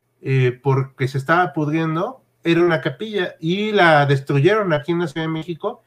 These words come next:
porque ahí iban todavía algunos conservadores a hacerle misas. Entonces, era como un efecto contrario a lo deseado. Tal vez si hubiera sido desterrado y humillado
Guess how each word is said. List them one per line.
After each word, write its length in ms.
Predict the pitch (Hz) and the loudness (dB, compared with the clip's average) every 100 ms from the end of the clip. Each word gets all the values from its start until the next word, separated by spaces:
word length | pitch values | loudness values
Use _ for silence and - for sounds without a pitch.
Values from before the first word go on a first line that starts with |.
| _ _ _ | _ _ _
porque 260 | - 143 170 | -2 0 4
ahí 140 | 175 | 2
iban 220 | 202 202 190 | 2 0 -2
todavía 380 | 190 190 175 156 | -2 0 -2 0
algunos 300 | 160 180 180 | 0 0 0
conservadores 760 | 165 180 175 175 175 170 170 - | -2 -2 0 0 0 0 -2 -4
a 80 | |
hacerle 380 | 123 - 123 123 | -6 -4 -4 -2
misas. 520 | 143 185 180 120 - _ _ _ _ _ | 0 0 -2 -6 -8 _ _ _ _ _
Entonces, 880 | 147 151 165 190 175 180 175 - - _ _ _ _ _ _ _ - | -6 -4 -2 -2 2 2 2 0 -20 _ _ _ _ _ _ _ 0
era 300 | 208 240 240 | 2 2 2
como 320 | 208 190 190 | 0 0 0
un 120 | 220 | 0
efecto 460 | 214 220 220 220 220 | 0 -2 -6 -12 -4
contrario 600 | 170 165 151 190 202 196 | -2 0 -2 0 0 2
a 40 | |
lo 120 | 165 | 0
deseado. 540 | 139 135 170 147 139 - | 0 0 0 0 -2 -2
Tal 300 | 214 226 214 | 0 0 -2
vez 360 | 208 208 - _ _ _ _ _ | -2 -2 -6 _ _ _ _ _
si 180 | - 165 | -4 4
hubiera 240 | 175 202 | 6 6
sido 240 | 196 202 190 | 2 2 4
desterrado 840 | 147 135 156 143 151 175 196 185 | 2 0 0 0 0 0 0 0
y 80 | 156 | 0
humillado 840 | 147 151 160 190 175 202 285 - | -2 -2 -4 -4 -2 -4 -6 -12